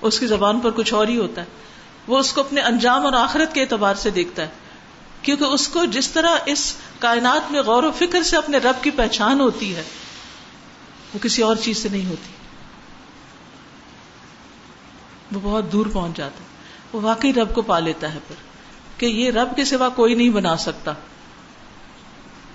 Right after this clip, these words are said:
پھر اس کو رب کا الحق ہونا سمجھ میں آتا ہے کہ وہ باطل نہیں،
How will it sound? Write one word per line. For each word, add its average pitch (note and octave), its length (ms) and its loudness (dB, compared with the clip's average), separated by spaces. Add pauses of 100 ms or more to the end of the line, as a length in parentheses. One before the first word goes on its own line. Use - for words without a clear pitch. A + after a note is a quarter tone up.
(240)
پھر C4 180 2
اس C4+ 220 -2
کو F4 280 -2 (320)
رب C#4 380 0
کا D#4 180 0
الحق A#3 580 0
ہونا B3 360 2
سمجھ B3 320 0
میں A#3+ 120 -2
آتا D#3+ 280 -2
ہے D3+ 60 -12 (2250)
کہ A3 100 -4
وہ A3 100 2
باطل F#3 420 2
نہیں، F3+ 220 -4